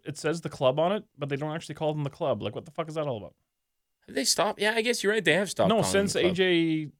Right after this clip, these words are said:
Speaker 2: Yeah.
Speaker 1: Yeah.
Speaker 2: Weird.
Speaker 1: I
Speaker 2: Yeah.
Speaker 1: find, yeah.
Speaker 2: I don't know.
Speaker 1: Just
Speaker 2: Um,
Speaker 1: weird shit I noticed.
Speaker 2: Roman Reigns has a match with Jinder Mahal. This came about from, uh, Jinder being upset that he was afraid that Foley was gonna fire him, which is funny that they wrote that in there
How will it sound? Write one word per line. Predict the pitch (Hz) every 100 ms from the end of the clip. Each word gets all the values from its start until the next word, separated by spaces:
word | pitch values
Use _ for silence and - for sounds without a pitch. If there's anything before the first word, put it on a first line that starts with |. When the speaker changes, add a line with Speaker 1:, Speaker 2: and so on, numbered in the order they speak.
| _ _ _ _
Speaker 2:
Yeah. | - 180 - _
Speaker 1:
Yeah. | 156 143 110 _ _ _ _ _ _ _ _ _ _ _ -
Speaker 2:
Weird. | 170 107 101
Speaker 1:
I | 143
Speaker 2:
Yeah. | - 135
Speaker 1:
find, | -
yeah. | 131 131 110 _ _
Speaker 2:
I |
don't | 120
know. | 117 _ _ _ _ - - -
Speaker 1:
Just | 202
Speaker 2:
Um, | 127 131 131 127
Speaker 1:
weird | 127 113 113
shit | - 92
I | 98
noticed. | 101 104 _ _ - _ -
Speaker 2:
Roman | 175 202 190
Reigns | 196 202 202 202 - - _ _ _
has | 143 135
a |
match | 139 147 139
with | 123
Jinder | 139 131
Mahal. | 120 131 143
This | 127 117 -
came | 120 110 110
about | 107 110 -
from, | - 101 98 98 _ _ _ _ -
uh, | 95 95
Jinder | 104 120 110
being | 110 110
upset | 104 - 110 107
that | 104
he | 107
was | 104
afraid | 98 117 107
that | 98 -
Foley | 120 117
was | 104 98
gonna | 101
fire | - 113 107
him, | 101 104
which | 113 120
is | -
funny | 208 185 196
that | 180 -
they | 139
wrote | 123 123
that | 113 101
in | 98
there | 107 110